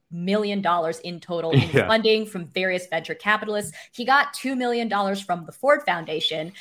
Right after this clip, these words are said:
Speaker 1: And, you know, of special interest to me in this whole saga is the fact that there's kind of, like, a social justice twist, right?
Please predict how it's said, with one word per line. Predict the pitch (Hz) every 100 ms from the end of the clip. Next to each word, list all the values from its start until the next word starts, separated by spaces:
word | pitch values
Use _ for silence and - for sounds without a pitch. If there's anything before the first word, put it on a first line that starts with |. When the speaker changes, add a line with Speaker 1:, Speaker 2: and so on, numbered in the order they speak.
| - - -
Speaker 1:
And, | 226 220 220 214
you | 262
know, | 240 220 -
of | 247
special | 247 - 359 392 359
interest | 240 240 226 -
to | 202
me | 202 311 226 202
in | - 185
this | 180 185 -
whole | 190 185
saga | - 175 175 175 170
is | 190 196
the |
fact | 196 269 285
that | 247 208
there's | 208
kind | 202 220 226
of, | 214
like, | 190 196
a |
social | 165 - 180 185
justice | 165 190 196 117 -
twist, | - 87 - -
right? | 170 185